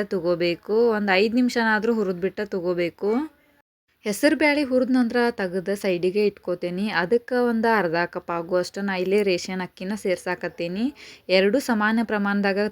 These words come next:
ತಗೋಬೇಕು. ನಾನು ಹೆಸರು ಬೇಳೆನ ಅರ್ಧ ಕಪ್ ತಗೊಂಡೇನಿ ಮತ್ತ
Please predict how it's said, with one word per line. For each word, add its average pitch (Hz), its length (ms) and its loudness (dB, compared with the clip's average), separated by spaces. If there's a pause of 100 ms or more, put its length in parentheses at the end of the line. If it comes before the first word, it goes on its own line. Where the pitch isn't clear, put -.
ತಗೋಬೇಕು. 190 640 -2 (180)
ನಾನು 185 240 -4 (220)
ಹೆಸರು 220 320 -4
ಬೇಳೆನ 220 340 0
ಅರ್ಧ 190 160 0 (100)
ಕಪ್ - 200 -12
ತಗೊಂಡೇನಿ 196 460 -2 (100)
ಮತ್ತ 175 240 -10